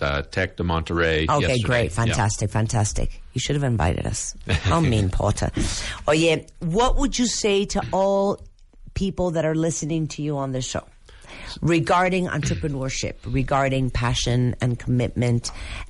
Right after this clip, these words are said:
Speaker 2: and a higher purpose and being socially responsible, but not giving up and whatever you wanna say to them?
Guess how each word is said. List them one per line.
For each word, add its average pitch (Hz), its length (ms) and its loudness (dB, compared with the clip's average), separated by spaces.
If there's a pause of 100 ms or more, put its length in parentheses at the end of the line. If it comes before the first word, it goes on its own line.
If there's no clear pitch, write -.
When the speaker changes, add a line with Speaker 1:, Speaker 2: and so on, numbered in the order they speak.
Speaker 2:
and 131 400 2
a 101 60 0
higher 120 340 2
purpose 120 720 -2
and 117 200 2
being 123 460 2 (460)
socially 139 500 0
responsible, 123 840 0 (420)
but 143 300 2
not 143 260 2
giving 123 380 0 (260)
up - 320 -2 (240)
and 120 300 0
whatever 131 340 0
you 123 100 0
wanna 113 180 0
say 101 180 2
to 95 80 -2
them? 78 240 0